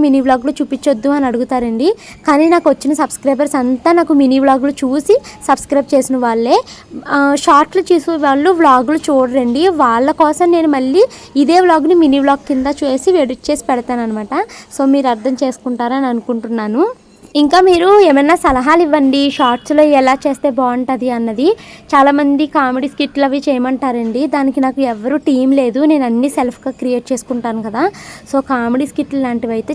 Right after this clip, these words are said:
చేయలేను. మన డైలీ రొటీన్ కంటెంట్లోనే ఎలాంటి షార్ట్స్ కావాలో చెప్తే నేను అలాంటివి అయితే ఫాలో అవుతానండి. ఇక్కడైతే నేను YouTube-లో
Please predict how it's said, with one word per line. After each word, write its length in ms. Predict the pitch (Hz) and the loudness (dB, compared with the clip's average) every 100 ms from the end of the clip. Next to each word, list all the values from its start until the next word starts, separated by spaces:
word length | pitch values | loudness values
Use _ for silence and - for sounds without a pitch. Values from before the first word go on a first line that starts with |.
| 277 | -2
చేయలేను. 520 | 254 233 233 202 269 508 - - - | -2 -2 -4 -2 -2 -4 -8 -20 -4
మన 200 | 247 262 262 | 0 0 0
డైలీ 260 | 247 247 320 320 | 0 2 2 0
రొటీన్ 280 | 311 294 285 | 0 -4 -2
కంటెంట్లోనే 560 | 269 277 269 269 285 349 269 | -2 0 0 0 2 2 2
ఎలాంటి 280 | 254 285 320 | 0 -2 -2
షార్ట్స్ 260 | 302 277 - | -2 -4 -6
కావాలో 360 | 254 233 262 311 - | -4 -2 -2 -2 -2
చెప్తే 280 | - - 320 | -6 0 2
నేను 240 | 311 302 | 2 2
అలాంటివి 400 | 285 240 240 247 | 0 -2 -4 -4
అయితే 200 | 233 285 285 | -2 -4 -4
ఫాలో 260 | 240 220 233 | -4 -2 -4
అవుతానండి. 580 | 226 226 214 202 240 453 - - - - 285 | -4 -6 -6 -6 0 -2 -2 -18 -20 -4 -2
ఇక్కడైతే 460 | 285 269 269 330 339 | 2 2 2 2 4
నేను 220 | 302 269 440 605 - - - 262 | 4 2 0 -2 -10 -20 -6 0
YouTube-లో 400 | 285 294 294 320 | 0 0 0 4